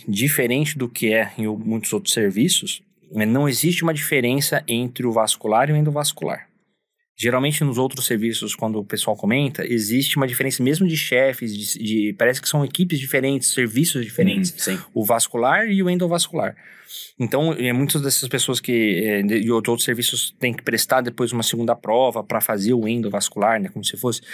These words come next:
Speaker 1: Mas no H C, é, em, em nenhum momento existe nenhum tipo de diferenciação. São os mesmos chefes, a mesma equipe. E não existe o, o R mais de endovascular, né? Você já entra, né,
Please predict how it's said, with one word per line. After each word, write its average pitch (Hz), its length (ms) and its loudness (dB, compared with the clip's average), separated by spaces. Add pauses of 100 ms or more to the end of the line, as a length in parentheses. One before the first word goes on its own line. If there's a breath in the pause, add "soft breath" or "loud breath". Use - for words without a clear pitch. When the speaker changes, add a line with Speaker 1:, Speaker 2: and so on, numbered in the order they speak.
(280 loud breath)
Speaker 1:
Mas 113 200 0
no 143 100 0
H 143 220 2
C, 160 400 2
é, 127 180 2
em, 127 460 0
em 131 120 0
nenhum 151 220 2
momento 170 400 2
existe 151 420 -2
nenhum 151 320 4
tipo 190 240 -2
de 175 60 -4
diferenciação. 175 800 0
São 113 200 -4
os 101 120 -4
mesmos 170 340 2
chefes, 139 420 0
a 113 60 -2
mesma 147 320 2
equipe. 175 560 -2 (640 loud breath)
E 151 120 4
não 185 180 4
existe 202 500 0
o, 151 560 2
o 135 120 2
R 131 240 2
mais 123 440 0
de 107 220 -2
endovascular, 107 840 0
né? 98 120 -4
Você 110 420 -2
já 117 240 2
entra, 156 380 2
né, 151 180 2